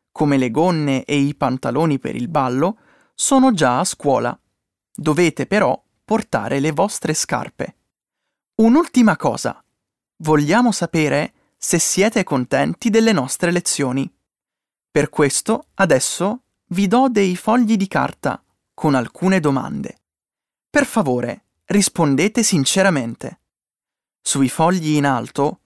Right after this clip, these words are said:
non scrivete il vostro nome e cognome, perché le risposte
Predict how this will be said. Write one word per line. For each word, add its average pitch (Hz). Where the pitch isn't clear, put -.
non 196
scrivete 165
il 131
vostro 151
nome 156
e 139
cognome, 127
perché 147
le 156
risposte 165